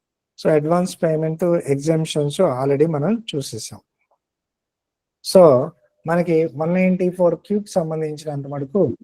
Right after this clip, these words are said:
డీటెయిల్ అదండి, రైట్? So ఏమన్నా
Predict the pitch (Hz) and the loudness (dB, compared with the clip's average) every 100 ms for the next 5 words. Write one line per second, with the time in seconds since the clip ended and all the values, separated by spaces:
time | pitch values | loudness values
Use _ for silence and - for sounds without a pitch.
0 | _ _ _ _ _ 131 151 156 165 175 | _ _ _ _ _ -4 -2 4 6 4
1 | 131 120 101 - _ _ _ _ _ _ | 2 -4 -8 -14 _ _ _ _ _ _
2 | 156 202 247 - _ _ _ _ _ _ | 0 0 0 -12 _ _ _ _ _ _
3 | _ 165 165 160 156 - _ _ 160 175 | _ 0 4 4 4 0 _ _ -2 0
4 | 185 180 175 165 | 2 0 -2 -4